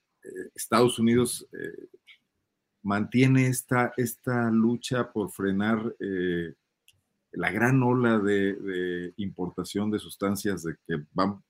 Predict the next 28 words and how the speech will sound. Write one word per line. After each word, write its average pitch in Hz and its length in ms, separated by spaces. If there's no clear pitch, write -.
de 87 100
toda 104 200
América 101 300
Latina 85 380
pasando 95 340
por 82 200
México 95 320
y - 40
que 82 100
los 80 120
tienen 98 480
en 82 160
jaque 101 360
en 92 80
este 98 200
momento, 101 540
pero - 220
que 139 120
ellos 135 220
mismos 117 340
son 113 140
incapaces 101 520
de 87 120
combatir 78 480
por - 140
sus - 160
complicidades 87 640
internas, 92 580